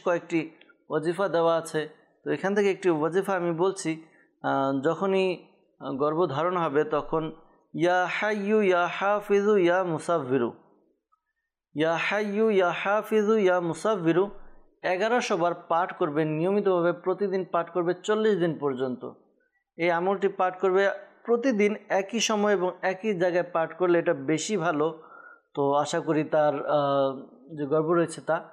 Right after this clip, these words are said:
নিরাপদ থাকবে আল্লাহ তাআলার দয়াতে ইনশাআল্লাহ তাআলা। পাশাপাশি পরামর্শ দিব, প্রিয় ভাই, আপনি যেহেতু কুমিল্লা থেকে আমাদেরকে কল করেছেন, আম,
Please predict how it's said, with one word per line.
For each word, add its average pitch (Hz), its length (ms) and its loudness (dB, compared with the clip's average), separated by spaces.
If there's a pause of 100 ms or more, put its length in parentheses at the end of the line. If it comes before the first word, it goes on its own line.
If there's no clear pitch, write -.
(360)
নিরাপদ 196 420 0
থাকবে 156 280 -4
আল্লাহ 151 260 2
তাআলার 160 320 -2
দয়াতে 139 360 2
ইনশাআল্লাহ 139 480 -2
তাআলা। 139 220 -2 (400)
পাশাপাশি 208 360 0
পরামর্শ 196 520 -2
দিব, 180 260 2
প্রিয় 175 240 0
ভাই, 165 200 2
আপনি 165 260 -2
যেহেতু 170 200 0
কুমিল্লা 180 360 0
থেকে 202 160 2
আমাদেরকে 180 380 0
কল 180 240 0
করেছেন, 170 400 0 (480)
আম, 127 480 -6